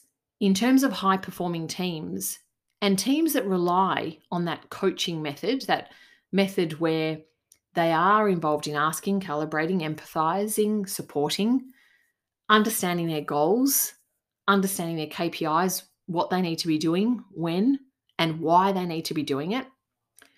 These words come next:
It's a common theme. What you often see is that they rely on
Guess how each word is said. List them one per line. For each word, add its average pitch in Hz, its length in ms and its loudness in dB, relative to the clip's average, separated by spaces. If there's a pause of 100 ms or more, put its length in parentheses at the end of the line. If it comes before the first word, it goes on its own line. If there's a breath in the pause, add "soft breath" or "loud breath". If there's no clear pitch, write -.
(420 soft breath)
It's 214 160 0
a 247 40 2
common 262 340 4
theme. 202 420 -4 (160)
What 196 280 4
you 196 160 6
often 190 300 2
see 190 480 0
is 170 120 -2
that - 200 -4
they 170 460 0 (400)
rely 170 720 2
on 160 460 -4